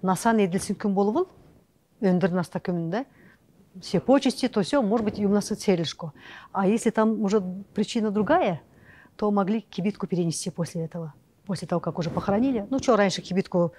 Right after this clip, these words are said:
разобрать и поставить на новом месте, ничего не... Там, пятнадцать минут. Вот. Э, и, эм, пока читали ламы, вот это Зурда Судыр, вот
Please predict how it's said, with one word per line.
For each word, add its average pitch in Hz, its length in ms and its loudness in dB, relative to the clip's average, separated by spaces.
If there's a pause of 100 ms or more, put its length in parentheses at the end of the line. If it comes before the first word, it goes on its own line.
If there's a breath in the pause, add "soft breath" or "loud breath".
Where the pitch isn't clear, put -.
(160 loud breath)
разобрать 190 460 4
и 175 40 2
поставить 175 400 -2
на 175 60 0
новом 170 180 -2
месте, 180 260 -6
ничего 170 240 -4
не... 160 140 -6 (600 loud breath)
Там, 160 160 -4 (760)
пятнадцать - 420 -4
минут. 165 280 -6 (880 soft breath)
Вот. 160 340 -4 (520 loud breath)
Э, 180 420 0 (100)
и, 190 520 0
эм, 185 680 -4
пока 190 260 0
читали 180 340 -2
ламы, 190 380 2
вот 165 160 -8
это 180 160 -2
Зурда 170 300 0
Судыр, 202 340 -4
вот 175 240 -10